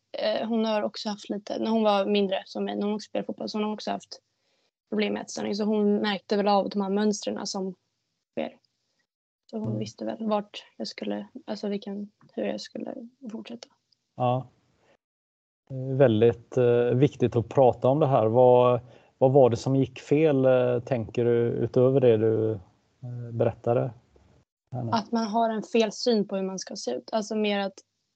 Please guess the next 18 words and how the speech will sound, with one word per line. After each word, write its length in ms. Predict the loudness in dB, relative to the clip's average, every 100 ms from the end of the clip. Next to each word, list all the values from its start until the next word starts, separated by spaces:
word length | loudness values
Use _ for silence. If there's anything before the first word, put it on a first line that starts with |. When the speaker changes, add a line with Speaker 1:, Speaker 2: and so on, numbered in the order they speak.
| _
Speaker 1:
jag 420 | -4 -2 0 -2 -6
tänkte 340 | -8 -6 -6 -6
att 60 |
jag 100 | -6
såg 100 | -4
ut 140 | -4 -4
på 60 |
ett 80 | -8
visst 220 | -6 -6
sätt, 240 | -8 -12 -10
men 140 | -8
jag 140 | -8 -6
såg 160 | -6
inte 220 | -6 -4 -6
ut 160 | -6
på 100 | -10
så 140 | -14 -14
sätt. 260 | -14 -14